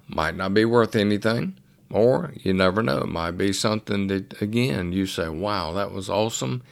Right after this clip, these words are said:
and you implement it, and all of a sudden you make money based on that.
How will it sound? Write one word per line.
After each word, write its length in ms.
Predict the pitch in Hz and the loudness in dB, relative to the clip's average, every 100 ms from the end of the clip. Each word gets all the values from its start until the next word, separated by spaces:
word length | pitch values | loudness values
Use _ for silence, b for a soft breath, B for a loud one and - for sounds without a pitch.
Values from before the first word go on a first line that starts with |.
| b b | b b
and 160 | - 98 | -2 0
you 80 | 95 | 0
implement 560 | 117 120 92 90 90 | 0 0 0 0 0
it, 140 | 101 123 _ b b b b | -2 -4 _ b b b b
and 140 | 101 | 2
all 180 | 101 101 | 6 6
of 80 | 95 | 4
a 80 | 95 | 2
sudden 500 | - 104 98 98 95 - b b b | 4 4 4 2 -2 -10 b b b
you 160 | 104 123 | 2 6
make 260 | 113 95 | 6 4
money 320 | 107 113 139 120 | 4 4 4 2
based 400 | 87 90 90 95 | 2 0 0 -4
on 160 | 85 | -4
that. 300 | 80 71 71 | -6 -8 -12